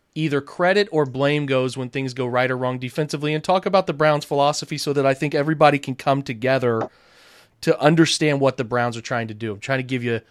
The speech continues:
trying to give you perspective on that. And I wanted to welcome on Pete Smith 'cause I think Pete does a great job with this.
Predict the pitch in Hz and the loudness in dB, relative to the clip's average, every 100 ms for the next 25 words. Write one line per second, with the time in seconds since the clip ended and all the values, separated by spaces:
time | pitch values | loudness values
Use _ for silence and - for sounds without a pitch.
0 | _ _ _ _ _ - 156 151 143 117 | _ _ _ _ _ -6 -4 -2 -4 -6
1 | - - 131 120 120 107 104 104 95 - | -8 -2 -2 -2 -6 -6 -6 -6 -8 -6
2 | 113 123 123 127 123 127 123 127 117 - | -6 -4 -4 -4 -2 -2 -2 -4 -4 -6
3 | 120 - 117 - 117 110 113 123 117 120 | -8 -6 -8 -6 -8 -8 -8 -8 -6 -8
4 | 113 113 110 107 113 110 110 - 110 - | -6 -6 -6 -4 -2 -2 -4 -6 -6 -6